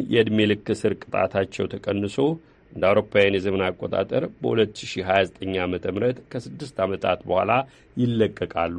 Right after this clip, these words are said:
ተብሏል። «አባቴ ናፍቆናል፣ እባኮን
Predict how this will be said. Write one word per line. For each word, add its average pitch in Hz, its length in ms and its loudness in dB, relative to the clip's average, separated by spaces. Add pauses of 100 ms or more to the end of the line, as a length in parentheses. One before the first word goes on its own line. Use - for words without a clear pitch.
ተብሏል። 90 500 -2 (560)
«አባቴ 165 480 0
ናፍቆናል፣ 92 720 0 (220)
እባኮን 123 560 0